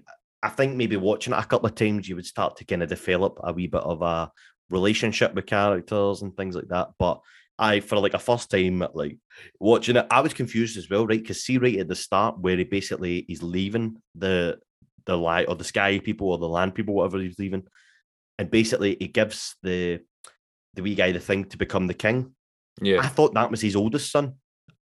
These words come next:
Speaker 1: 'Cause see, honestly, see if you watch it, it, it does something
Speaker 2: Well,
Speaker 1: like
Speaker 2: you're being
Speaker 1: oldest
Speaker 2: so
Speaker 1: son.
Speaker 2: racist to Navi people right now.
Speaker 1: I
Speaker 2: You're being
Speaker 1: know,
Speaker 2: so
Speaker 1: and I'm
Speaker 2: racist to
Speaker 1: sorry.
Speaker 2: Navi
Speaker 1: It's,
Speaker 2: people
Speaker 1: I
Speaker 2: right
Speaker 1: don't
Speaker 2: now.
Speaker 1: mean it to be, but what I'm, what I'm,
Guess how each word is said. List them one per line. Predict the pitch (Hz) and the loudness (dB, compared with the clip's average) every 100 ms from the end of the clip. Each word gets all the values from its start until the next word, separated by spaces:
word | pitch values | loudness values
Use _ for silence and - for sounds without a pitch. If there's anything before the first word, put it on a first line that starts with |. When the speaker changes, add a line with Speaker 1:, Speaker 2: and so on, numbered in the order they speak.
| _ - - | _ -12 -2
Speaker 1:
'Cause | 113 - | -2 -2
see, | - - 160 | -2 2 4
honestly, | 127 143 147 123 - - _ | 6 6 6 0 -2 -14 _
see | - | -2
if | 131 | 2
you | 135 | 4
watch | 113 - | 4 2
it, | 147 - | -4 -6
it, | - - - | -14 -12 -6
it | - | 0
does | 120 - | 2 2
something | 151 139 127 120 | 0 2 0 6
Speaker 2:
Well, | |
Speaker 1:
like | 131 | 8
Speaker 2:
you're | 147 | 10
being | 147 131 | 8 6
Speaker 1:
oldest | - | 4
Speaker 2:
so | - 123 127 | 6 8 8
Speaker 1:
son. | |
Speaker 2:
racist | 101 98 104 - 135 127 - - 101 | 8 6 4 2 0 0 -8 -16 -12
to | - | -2
Navi | 104 98 87 95 98 | 2 4 4 0 -2
people | 127 131 | -4 0
right | 123 123 | 2 2
now. | 127 135 | 2 0
Speaker 1:
I | 123 | 4
Speaker 2:
You're | 127 | 8
being | 127 | 8
Speaker 1:
know, | |
Speaker 2:
so | 117 117 | 8 6
Speaker 1:
and | |
I'm | 98 | 4
Speaker 2:
racist | 98 120 120 | 4 6 4
to | 117 | 4
Speaker 1:
sorry. | |
Speaker 2:
Navi | 104 | 2
Speaker 1:
It's, | 98 98 | -2 -6
Speaker 2:
people | 113 | -2
Speaker 1:
I | 110 | 0
Speaker 2:
right | 110 | 2
Speaker 1:
don't | 139 | 2
Speaker 2:
now. | 127 | 2
Speaker 1:
mean | 117 | 2
it | 120 | 2
to | - | -2
be, | 120 | -6
but | 110 110 110 | -2 -2 2
what | 127 | 2
I'm, | 127 | 2
what | 127 | 2
I'm, | 123 120 | 0 -2